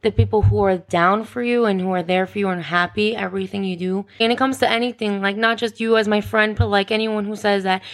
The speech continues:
I'm going for an interview. Are you following up with me? Are you genuinely happy that this is happening to me?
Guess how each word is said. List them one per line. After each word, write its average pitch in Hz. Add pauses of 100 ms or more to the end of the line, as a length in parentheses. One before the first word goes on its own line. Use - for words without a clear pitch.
(200)
I'm 220
going 208
for 208
an 208
interview. 190 (260)
Are 233
you 262
following 226
up 220
with 240
me? 220
Are 214
you 233
genuinely 233
happy 202
that 208
this 196
is 196
happening 202 (180)
to 196
me? 208